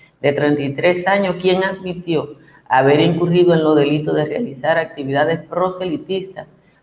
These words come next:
frente a un centro electoral y dedicarse a la compra de votos el día de las elecciones. La Dirección Nacional de Control de Drogas informó el apresamiento de dos hombres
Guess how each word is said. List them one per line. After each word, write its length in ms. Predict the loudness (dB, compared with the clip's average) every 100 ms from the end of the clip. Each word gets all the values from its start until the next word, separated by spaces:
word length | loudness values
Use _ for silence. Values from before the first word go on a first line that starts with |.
| _
frente 400 | 0 2 4 4
a 80 | 2
un 80 | 4
centro 340 | 2 2 2
electoral 540 | 2 2 2 2 2 2
y 60 |
dedicarse 840 | 2 0 0 0 0 -2 -8 -20 -20 _ _ _
a 80 | 0
la 180 | 0 2
compra 380 | 0 -2 0 0
de 80 | 2
votos 500 | 0 -2 -4 -12 -8
el 160 | -8
día 200 | -2 -2
de 160 | -2 -4
las 100 | -10
elecciones. 560 | -12 -14 -16 -20 -20 -20 _ _ _ _ _ _ _ _ _ _ 0
La 80 |
Dirección 360 | 4 4 4 4
Nacional 460 | 2 2 2 2 0
de 80 |
Control 400 | -2 -4 -4 -4
de 80 | -2
Drogas 400 | 0 0 -2 -4
informó 440 | -6 -6 -6 -4 -2
el 80 | -2
apresamiento 760 | -4 -8 -8 -8 -6 -6 -4
de 140 | -4
dos 260 | -2 -4 -6
hombres 420 | -8 -6 -10 -12